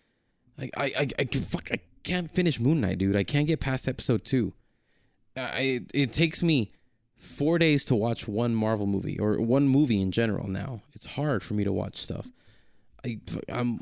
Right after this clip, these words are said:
like, the only thing I can keep up with is The Boys, 'cause, like, it fits within, like, my hour lunch at work that I, and I can watch it there. But other than that, and also, like, other stuff is kinda disappointing, like Kenobi, but I won't get into that.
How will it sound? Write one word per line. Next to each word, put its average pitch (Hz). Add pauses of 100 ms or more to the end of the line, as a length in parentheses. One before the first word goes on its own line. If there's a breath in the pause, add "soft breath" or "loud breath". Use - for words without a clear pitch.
like, 117
the 120
only 170
thing 214
I 208
can 185
keep -
up 127
with 165
is 110
The 98
Boys, 101
'cause, -
like, 95
it 107
fits -
within, 110
like, 101
my 101
hour 104
lunch 98
at -
work 110
that 107
I, -
and 104
I 98
can 101
watch 104
it -
there. - (1400)
But 131
other 165
than 135
that, 110
and 117
also, 113
like, 90
other 101
stuff 95
is 90
kinda 95
disappointing, 95
like 98
Kenobi, 98
but 104
I 123
won't 160
get 160
into 117
that. -